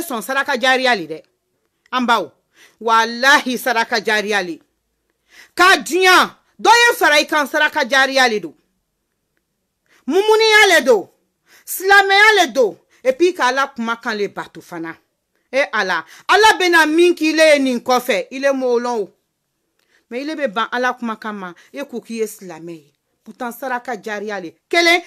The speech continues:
i ka dɔ bɔ jɛnɛya la. Fila, i ka dɔ bɔ kelen na miiri ni kelela yara la. I ka labɔ keleya yara la ni kelela, mais parce que furuko hami bɛ musoba caman le la. An b'a fɔ ko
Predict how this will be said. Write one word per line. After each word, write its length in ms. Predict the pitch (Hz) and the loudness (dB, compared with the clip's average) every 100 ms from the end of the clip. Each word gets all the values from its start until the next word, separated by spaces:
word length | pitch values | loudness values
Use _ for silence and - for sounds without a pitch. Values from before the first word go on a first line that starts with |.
| - - | -12 0
i 80 | 415 494 | 2 4
ka 160 | 403 320 | 2 2
dɔ 200 | 320 330 | 2 4
bɔ 180 | 349 262 | 4 4
jɛnɛya 400 | 262 233 240 233 | 0 2 2 2
la. 160 | 170 - _ | -2 -8 _
Fila, 360 | - 381 381 392 427 - - | 2 4 6 6 4 -4 -4
i 180 | 440 480 | 0 2
ka 160 | 427 311 | 2 4
dɔ 180 | 359 359 | 4 4
bɔ 140 | 370 | 2
kelen 240 | 330 302 | 2 0
na 120 | 294 285 | 2 2
miiri 200 | 339 339 | 2 4
ni 160 | 330 | 2
kelela 360 | - 254 233 220 | 0 0 0 0
yara 300 | 233 254 247 | 2 2 2
la. 120 | 160 - _ _ _ _ _ _ _ _ _ _ _ _ _ _ _ _ _ _ - | -2 -10 _ _ _ _ _ _ _ _ _ _ _ _ _ _ _ _ _ _ -2
I 220 | 415 523 508 | 4 4 6
ka 200 | 415 359 | 4 6
labɔ 320 | 370 392 403 | 6 4 0
keleya 320 | 359 320 311 | 2 4 4
yara 200 | 320 349 | 6 6
la 140 | 370 320 | 6 4
ni 140 | 339 | 0
kelela, 340 | 330 285 254 247 | 0 0 2 0
mais 80 | |
parce 200 | 269 277 | -2 -4
que 100 | 320 | -4
furuko 480 | 262 349 392 - 370 - | -6 0 0 2 -2 0
hami 260 | 349 339 330 | -2 -2 -2
bɛ 120 | 294 | -2
musoba 680 | 240 208 226 202 - 240 | -4 -4 -6 -6 -2 -4
caman 640 | 220 - 403 453 466 453 339 | -4 0 4 6 6 4 4
le 60 | 269 | 2
la. 80 | |
An 40 | 240 - - 554 | 0 -2 -2 4
b'a 140 | 554 | 4
fɔ 0 | |
ko 120 | 440 | 4